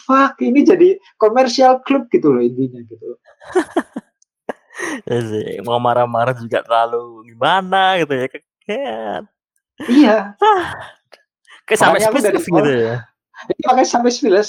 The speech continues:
Speaker 1: sampai speechless. Aku dari awal memang kayak aku di medsos juga nggak pernah kayak update status bahkan ngeran atau apa, tapi aku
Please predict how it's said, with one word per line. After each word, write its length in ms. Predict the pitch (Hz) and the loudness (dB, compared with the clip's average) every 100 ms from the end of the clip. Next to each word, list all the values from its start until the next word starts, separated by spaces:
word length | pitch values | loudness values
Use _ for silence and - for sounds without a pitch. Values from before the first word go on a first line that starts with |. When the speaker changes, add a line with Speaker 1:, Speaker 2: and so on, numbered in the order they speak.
| - | -4
Speaker 1:
sampai 280 | - 190 208 | -6 0 0
speechless. 400 | - 254 202 190 | 0 -2 0 2
Aku 120 | 220 320 | 4 4
dari 160 | 147 | 6
awal 180 | 147 160 226 | 4 4 4
memang 200 | 226 240 - - - _ _ - | 2 0 -4 -20 -20 _ _ -2
kayak 320 | 165 160 156 | 2 2 4
aku 160 | 196 147 | 4 4
di 160 | 143 143 151 | 4 2 2
medsos 400 | 170 170 240 220 | 2 2 2 2
juga 200 | 160 147 | 2 2
nggak 160 | 143 147 | -2 -4
pernah 200 | 143 147 | -4 -2
kayak 240 | 143 139 127 | 2 2 2
update 400 | 139 - 147 - | 0 0 -2 0
status 400 | 160 151 151 147 | -2 0 0 -2
bahkan 320 | 131 139 139 | -2 -2 0
ngeran 240 | 143 139 | 0 2
atau 240 | 135 170 190 | 2 0 0
apa, 80 | |
tapi 240 | 180 196 233 | 2 4 2
aku 160 | 226 | 0